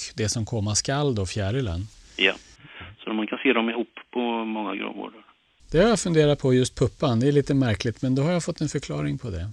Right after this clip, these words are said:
Speaker 1: Ja, har du några tips på var man kan läsa på om det här med symbolspråk och symboler överhuvudtaget? Om det finns någon litteratur eller någon webbplats eller någonting sånt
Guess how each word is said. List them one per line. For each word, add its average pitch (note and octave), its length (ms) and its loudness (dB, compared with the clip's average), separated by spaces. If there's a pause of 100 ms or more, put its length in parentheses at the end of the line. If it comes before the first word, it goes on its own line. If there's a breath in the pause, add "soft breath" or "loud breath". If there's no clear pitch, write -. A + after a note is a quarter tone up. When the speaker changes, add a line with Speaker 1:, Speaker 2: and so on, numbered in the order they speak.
(1120 loud breath)
Speaker 1:
Ja, F#3 300 0 (460)
har A#3 100 10
du B3 60 6
några A#3+ 240 6
tips - 400 0
på A3 400 2 (160)
var F#3+ 280 6
man F#3 240 -2
kan D#3+ 500 0
läsa D3+ 400 0
på A#3+ 420 -2
om A#3 100 0
det G#3 80 -2
här F#2+ 200 -4
med G#2+ 140 -2
symbolspråk A#2+ 1500 -2
och G2+ 300 -4
symboler C3+ 840 4
överhuvudtaget? C3 1160 -4 (320)
Om C3 120 -10
det C3 60 -6
finns C3+ 280 -4
någon B2+ 200 0
litteratur B2 840 -2
eller A2+ 240 0
någon A2 240 -2
webbplats A#2 640 -4
eller A#2+ 120 -6
någonting A#2+ 260 -6
sånt G2 340 -6